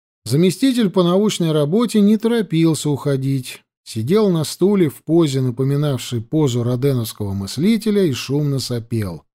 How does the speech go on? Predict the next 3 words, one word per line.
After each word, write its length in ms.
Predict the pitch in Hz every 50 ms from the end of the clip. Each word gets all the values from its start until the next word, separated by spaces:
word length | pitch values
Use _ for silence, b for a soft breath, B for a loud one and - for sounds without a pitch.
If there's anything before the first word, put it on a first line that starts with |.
| _ _ _ _ _ _ _ _ _ _ _ _ _ _ _ _ _ _ _
«Созревает», 960 | 135 147 151 170 185 190 175 135 120 135 143 151 147 139 123 113 - - _ _ _ _ _ _ _ _ _ _ _
подумал 460 | - 127 127 123 131 120 113 107 95 95
Павел 560 | _ 156 180 190 190 185 185 180 170 -